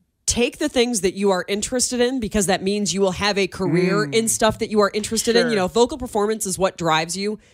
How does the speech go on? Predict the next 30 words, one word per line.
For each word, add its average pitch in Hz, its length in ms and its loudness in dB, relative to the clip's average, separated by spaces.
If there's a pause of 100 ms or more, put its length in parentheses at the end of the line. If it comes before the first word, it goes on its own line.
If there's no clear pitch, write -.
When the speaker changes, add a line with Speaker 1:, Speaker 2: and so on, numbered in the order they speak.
(140)
Speaker 1:
do 226 220 4
it 233 160 0
and 185 140 -6
figure 185 240 -4
out 170 100 -4
the 170 60 -10
job 156 280 2
later. 139 300 -4
Or 156 160 -2
if 147 140 -6
English 240 360 0
is 185 200 -2
what 175 200 2
really 185 300 0
you're, 165 220 -6 (140)
that's 156 260 -2
really 190 160 0
what 175 80 -6
you're 160 100 -8
passionate 196 400 -2
about, 143 320 0 (340)
major 247 480 0
in 185 80 -4
it 175 220 -4
and 196 100 -2
the 196 80 -2
job 180 320 2
will 170 80 -6
follow. 160 540 0
Or 170 460 2